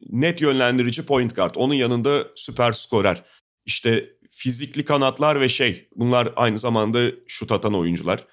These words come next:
Bir tane rolünü çok iyi bilen, çok iyi bitirici ve savunmada da şey yapan, temel olan uzun.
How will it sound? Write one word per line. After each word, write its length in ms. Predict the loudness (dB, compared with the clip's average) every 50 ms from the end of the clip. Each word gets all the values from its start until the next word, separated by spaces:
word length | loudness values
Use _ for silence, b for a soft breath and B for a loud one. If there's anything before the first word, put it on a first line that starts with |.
| b b -6
Bir 100 | -4 -2
tane 400 | 0 0 2 4 4 2 2 0 -2 -10 _ _ _ -6
rolünü 380 | 0 2 4 6 6 6 4 2
çok 280 | 2 0 -2 -2 0 2
iyi 140 | 2 2
bilen, 360 | 4 4 4 2 2 0 -4 -10 _ -6
çok 260 | -4 -2 -2 0 0
iyi 120 | 0 0 0
bitirici 680 | 0 0 0 0 -2 0 0 0 0 0 -2 -4 -6 -2
ve 180 | 0 0 0 0
savunmada 600 | -4 -4 -2 0 0 2 2 4 4 4 4 2
da 140 | 2 2 2
şey 180 | 0 0 0 2
yapan, 420 | 2 0 0 -2 -2 -2 -4 -8 _ _ _
temel 340 | -2 0 2 2 2 0 0 0
olan 380 | 0 0 0 0 -2 -4 -8 _ _ _ _ -10
uzun. 400 | -8 -6 -4 -4 -4 -4 -6